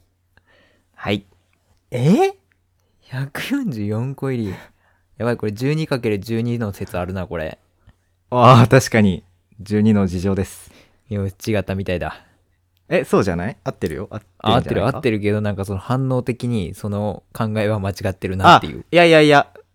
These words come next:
Speaker 1: いや、すごいいい線いってると思いますよ。
Speaker 2: え、いい線いってんの？
Speaker 1: だからつまり、ワンダースごとにこうね、売られてるようなものの可能性が高いと。
Speaker 2: あ、なる、え？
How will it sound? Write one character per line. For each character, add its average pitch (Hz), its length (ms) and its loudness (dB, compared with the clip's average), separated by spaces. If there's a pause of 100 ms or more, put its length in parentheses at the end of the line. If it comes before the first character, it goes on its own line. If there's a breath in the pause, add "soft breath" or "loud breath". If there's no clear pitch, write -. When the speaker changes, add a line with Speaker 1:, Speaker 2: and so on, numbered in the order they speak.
(260)
Speaker 1:
い 143 60 0
や、 139 140 4
す - 160 0
ご 175 140 6
い 117 180 2
い 123 40 2
い 104 40 0
線 92 220 -2
い 85 40 -6
っ 85 40 -12
て - 140 0
る 104 60 2
と 92 80 -8
思 87 80 4
い 80 40 0
ま 82 100 -8
す - 80 -10
よ。 78 80 -8
Speaker 2:
え、 - 20 -4
い 247 140 2
い - 40 4
線 - 200 2
い - 20 0
っ 113 40 0
て - 60 2
ん - 20 2
の？ - 0 -
Speaker 1:
だ 139 100 2
か 127 80 0
ら 151 120 6
つ 117 120 0
ま 82 80 -10
り、 - 40 -16 (680)
ワ 143 160 4
ン 156 80 0
ダ 151 180 6
ー 123 40 0
ス 139 420 0
ご 135 120 0
と 113 140 0
に 87 100 -2
こ 87 200 -6
う - 20 -4
ね、 90 180 -4
売 92 100 -6
ら 101 120 0
れ 104 80 0
て 101 120 -6
る 104 60 -2
よ 101 80 -2
う - 40 -4
な 85 80 -6
も 85 160 -6
の 92 260 -2 (260)
の 110 140 0
可 - 140 0
能 110 100 4
性 107 120 -2
が 110 80 -2
高 131 220 -2
い 98 80 -2
と。 - 80 -10
Speaker 2:
あ、 - 40 -12
な - 60 -20
る、 - 100 -18
え？ 131 180 -2